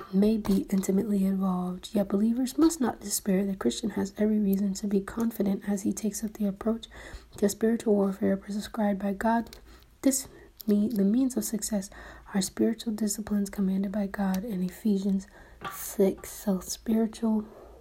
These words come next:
disciplines. Hmm. Using the familiar image of Roman armor,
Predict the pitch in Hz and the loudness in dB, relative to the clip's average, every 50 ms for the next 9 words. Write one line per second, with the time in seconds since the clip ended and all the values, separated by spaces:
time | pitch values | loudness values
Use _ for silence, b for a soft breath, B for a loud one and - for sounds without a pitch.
0 | B B - - - - - - - - - - - - - - 233 202 190 185 | B B -20 -20 -20 -20 -20 -20 -20 -20 -20 -18 -18 -18 -8 0 4 4 4 6
1 | 202 208 208 - - 208 - - 208 196 175 180 180 - - - - - - B | 4 4 2 2 -4 -6 -4 -2 0 0 0 -2 -6 -10 -14 -20 -20 -20 -20 B
2 | B B B B B B B B B B B B B B - - - 233 214 202 | B B B B B B B B B B B B B B -14 -4 2 4 4 6
3 | 196 185 165 B B B B B B - - 214 208 214 214 214 202 190 - 196 | 6 4 2 B B B B B B -2 0 0 2 4 4 2 2 2 2 4
4 | 196 208 208 214 214 214 - 208 202 202 202 196 208 196 190 202 196 196 214 240 | 4 6 6 6 4 4 4 4 4 4 4 2 2 0 2 2 2 2 2 2
5 | 214 208 208 208 208 202 | 2 2 2 2 2 0